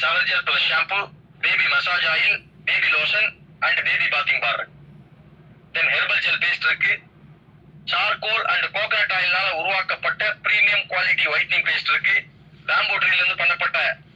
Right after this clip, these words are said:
டூத் பிரஷ் இருக்கு, எழுபத்தி எட்டு சதவீதம் டி எஃப் எம் உள்ள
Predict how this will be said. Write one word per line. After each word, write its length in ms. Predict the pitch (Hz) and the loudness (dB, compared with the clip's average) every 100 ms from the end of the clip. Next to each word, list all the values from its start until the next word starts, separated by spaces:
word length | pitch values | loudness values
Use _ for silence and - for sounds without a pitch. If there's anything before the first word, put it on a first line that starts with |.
| - - | -14 -6
டூத் 200 | - - | -4 -2
பிரஷ் 220 | 1077 - - | -2 0 -2
இருக்கு, 260 | - - - - - - - - - - - 1047 1077 1077 | 0 0 0 -6 -20 -20 -20 -20 -20 -20 -8 -2 0 2
எழுபத்தி 400 | - - 1077 - | 2 0 0 0
எட்டு 160 | - - - | 0 -2 -2
சதவீதம் 360 | 302 - - - | 0 0 -2 -2
டி 80 | - - | -2 0
எஃப் 120 | 208 | -2
எம் 100 | 180 | 0
உள்ள 120 | 180 | 0